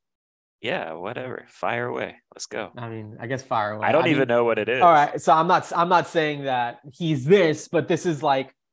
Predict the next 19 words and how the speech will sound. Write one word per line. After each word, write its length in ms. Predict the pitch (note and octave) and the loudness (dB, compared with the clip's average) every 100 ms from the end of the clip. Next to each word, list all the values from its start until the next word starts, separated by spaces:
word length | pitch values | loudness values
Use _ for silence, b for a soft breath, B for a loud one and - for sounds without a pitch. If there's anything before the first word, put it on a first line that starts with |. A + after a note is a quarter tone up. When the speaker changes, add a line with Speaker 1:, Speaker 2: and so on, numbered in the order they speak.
| _ _ | _ _
Speaker 2:
a, 300 | E3+ D#3+ D3 B2 E3+ | -4 -2 -4 -8 -8
when 420 | F3 F3 E3 D3 | -2 -2 -2 -2
he 100 | F3 | 0
was 140 | D#3+ | 0
kind 180 | - E3 | 0 -2
of 60 | D3+ | 0
emerging 540 | C#3+ D3+ D3+ C3 C3 | 0 2 2 0 -6
and 100 | C3 | -6
he 80 | C3 | -6
visited 480 | B2+ C#3+ C3 B2+ B2 | -2 -2 -2 -6 -6
and 100 | B2 | -4
all 120 | B2 | -4
that 100 | B2 | -4
stuff, 240 | - B2+ - | -6 -6 -4
like, 180 | B2 A#2 | -8 -6
the 60 | C3 | -8
name 380 | C3 C3 B2+ | -6 -6 -6
that 180 | B2+ B2 | -6 -6
was 260 | B2 A#2 | -8 -12